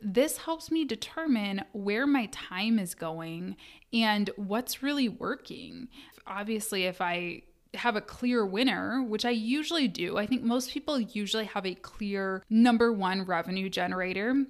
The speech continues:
scale that. Figure out ways that you can expand that. Raise your rates on that if you're getting a lot of demand for that. You know, it really helps you make decisions about what to do next.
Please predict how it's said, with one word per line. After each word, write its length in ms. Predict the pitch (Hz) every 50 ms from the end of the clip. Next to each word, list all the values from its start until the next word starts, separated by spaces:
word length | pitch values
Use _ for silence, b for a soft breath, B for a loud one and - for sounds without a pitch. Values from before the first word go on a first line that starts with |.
| -
scale 460 | - - - - - 269 311 349 349 277
that. 340 | 226 190 160 - - - -
Figure 340 | - - 294 285 294 311 320
out 140 | 311 -
ways 300 | 254 262 269 277 294 277
that 100 | 254 262
you 80 | 247 254
can 120 | 254 269
expand 520 | 269 254 - - - - 262 285 294 294 285
that. 240 | 269 226 196 - - B B B B B -
Raise 320 | 190 196 202 233 247 226
your 100 | 240 247
rates 400 | 226 220 220 254 294 - - -
on 180 | 262 247 226 196
that 240 | 180 170 165 175 -
if 80 | 185 -
you're 100 | 220 208
getting 200 | 208 214 220 214
a 60 | 214
lot 200 | 202 196 196 196
of 100 | 202 190
demand 400 | 202 190 196 196 202 220 233 226
for 160 | - - -
that. 240 | - - - - -
You 80 | - 220
know, 120 | 220 214
it 80 | - -
really 240 | 214 226 262 269
helps 300 | 254 - - 226 226 -
you 80 | 240 240
make 360 | 220 202 180 180 - - -
decisions 800 | - 196 185 - - - 196 180 175 214 214 233 254 294 294 -
about 260 | - 214 - 208 190
what 220 | 185 190 180 180 -
to 120 | - 190
do 200 | 175 185 180 175
next. 540 | 170 170 175 165 - - - - - - -